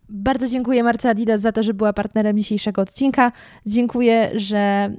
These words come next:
y, dzięki nim mogłam porozmawiać z Osi, którą, y, jak słyszeliście, mijałam się dotychczas tylko na castingach. Jeśli chcecie pozostać ze mną w kontakcie, to zapraszam na mój Instagram zmaczne kropka go, a także na Facebooka Małgosia Zmaczyńska Podcasty.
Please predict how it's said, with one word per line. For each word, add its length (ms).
y, 140
dzięki 360
nim 320
mogłam 440
porozmawiać 600
z 100
Osi, 320
którą, 460
y, 120
jak 300
słyszeliście, 840
mijałam 460
się 140
dotychczas 520
tylko 340
na 120
castingach. 640
Jeśli 300
chcecie 280
pozostać 400
ze 120
mną 200
w 60
kontakcie, 500
to 280
zapraszam 440
na 80
mój 180
Instagram 520
zmaczne 460
kropka 340
go, 140
a 100
także 240
na 120
Facebooka 480
Małgosia 380
Zmaczyńska 540
Podcasty. 640